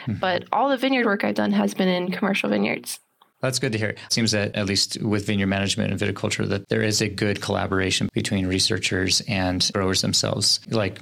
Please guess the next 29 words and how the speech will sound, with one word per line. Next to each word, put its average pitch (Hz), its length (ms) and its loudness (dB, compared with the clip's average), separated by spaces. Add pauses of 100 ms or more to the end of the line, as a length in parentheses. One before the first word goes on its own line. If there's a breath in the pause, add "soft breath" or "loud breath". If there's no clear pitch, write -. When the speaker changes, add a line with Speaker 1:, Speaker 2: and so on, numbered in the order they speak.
(140)
Speaker 1:
we 107 220 0
mentioned 98 320 0
earlier, 95 300 0
sometimes 107 640 2
depending 104 500 0
on 98 80 2
the 92 80 -2
crop 104 340 -2
or 107 60 2
depending 98 400 0
on 95 160 0
the 98 240 0
region 107 380 2
or 101 80 2
location, 98 640 0 (360 loud breath)
you 117 140 -2
might 101 220 0
butt 123 160 0
heads 113 360 2
between 104 520 0
current 117 180 2
researchers 104 680 2
and 92 420 -2 (180)
growers 101 440 2
who 104 80 0
have 92 260 -2
that, 98 280 -2
that 107 120 -2
tradition 104 480 0